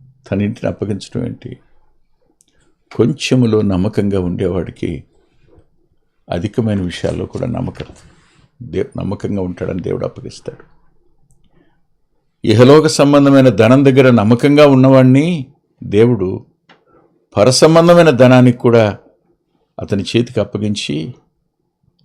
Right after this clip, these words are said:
దానికి కూడా అతని హక్కుదారుడు చేస్తాడు. ఈ విషయాలు ప్రస్తుతానికి అర్థం కావు గనక దుఃఖంలో, అవమానంలో,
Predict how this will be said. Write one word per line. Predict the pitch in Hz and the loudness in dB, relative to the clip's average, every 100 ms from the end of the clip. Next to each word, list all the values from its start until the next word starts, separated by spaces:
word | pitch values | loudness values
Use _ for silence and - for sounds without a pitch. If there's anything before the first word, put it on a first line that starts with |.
| _ _ _ - _ - | _ _ _ -20 _ -4
దానికి | 98 107 131 | 0 2 0
కూడా | 131 113 | 0 -2
అతని | 104 95 | 0 -6
హక్కుదారుడు | 87 90 104 104 87 82 - | -8 -10 -6 -4 -4 -10 -10
చేస్తాడు. | - - - - _ _ _ _ _ _ _ _ _ - 87 | -12 -12 -18 -20 _ _ _ _ _ _ _ _ _ -12 -10
ఈ | |
విషయాలు | 80 - 87 53 | -10 -8 -10 -10
ప్రస్తుతానికి | - - - 104 95 90 101 90 _ _ _ _ - | -14 -16 -8 -6 -6 -8 -8 -8 _ _ _ _ -12
అర్థం | 82 82 95 110 | -10 -8 -6 -6
కావు | 104 92 90 | -4 -6 -6
గనక | 87 85 - 135 131 _ _ _ _ - | -8 -10 -8 -8 -10 _ _ _ _ -16
దుఃఖంలో, | 85 107 - 92 90 92 98 95 - - | -6 -6 -4 -8 -6 -6 -6 -8 -10 -8
అవమానంలో, | 95 95 95 87 92 - - - - | -6 -6 -6 -8 -8 -8 -8 -10 -14